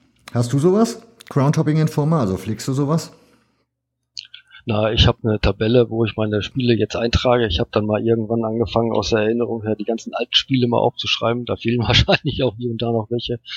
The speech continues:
Speaker 2: Aber so seit ungefähr so Anfang, Mitte der neunziger ist das ziemlich vollständig, ja.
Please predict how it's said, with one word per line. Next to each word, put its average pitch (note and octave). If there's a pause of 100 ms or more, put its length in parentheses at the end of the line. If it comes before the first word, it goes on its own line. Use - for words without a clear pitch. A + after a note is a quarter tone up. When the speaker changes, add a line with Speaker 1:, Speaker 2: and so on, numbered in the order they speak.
(340)
Speaker 2:
Aber G2+
so A2
seit G#2 (1200)
ungefähr A2+
so G#2 (1400)
Anfang, B2
Mitte B2
der A#2
neunziger A#2
ist A2+
das G#2+
ziemlich A2
vollständig, G2
ja. G2+